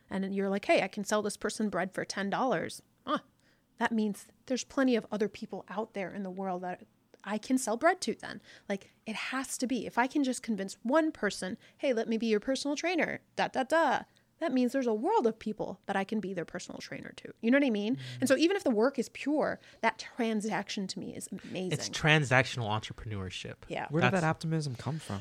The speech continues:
Speaker 1: Uh, I, I don't think it ex-, I, I don't know. I don't even know if I would call it optimism.
Speaker 3: It's
Speaker 1: I
Speaker 3: banging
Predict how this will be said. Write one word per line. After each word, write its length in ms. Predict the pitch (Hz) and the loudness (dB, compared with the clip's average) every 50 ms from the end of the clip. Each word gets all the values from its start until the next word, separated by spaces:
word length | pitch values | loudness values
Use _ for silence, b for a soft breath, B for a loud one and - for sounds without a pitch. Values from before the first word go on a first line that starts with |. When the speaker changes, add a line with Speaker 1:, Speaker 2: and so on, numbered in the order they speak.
| 104 113 120 | -8 -8 -2
Speaker 1:
Uh, 240 | - 269 262 269 - | 0 2 2 2 2
I, 180 | - 247 262 254 - | 2 0 -2 -2 0
I 80 | 262 277 | 0 0
don't 160 | 330 392 - | 0 0 -2
think 140 | 403 392 415 | 0 2 4
it 60 | 381 | 4
ex-, 160 | 294 202 196 - | 4 2 0 0
I, 160 | 233 240 254 - - | 0 2 2 2 0
I 60 | 294 | -2
don't 200 | 339 370 392 403 | -2 -2 -2 -2
know. 280 | 392 415 466 427 - - | -2 0 0 0 0 0
I 80 | 202 | 0
don't 160 | 233 277 294 302 | 0 2 2 2
even 200 | 302 285 302 277 | 2 2 2 2
know 140 | 294 294 | 2 2
if 120 | 294 277 - | 0 0 0
I 60 | 269 | -2
would 120 | 262 254 - | -2 -2 -4
call 200 | - - 269 262 | -6 -6 -6 -6
it 60 | 233 - | -4 -6
optimism. 420 | 196 233 - - 370 370 285 156 | -8 -10 -8 -4 -2 2 4 4
Speaker 3:
It's 120 | 151 - - | 4 4 6
Speaker 1:
I 60 | 117 | 6
Speaker 3:
banging 180 | - 147 151 | 8 8 8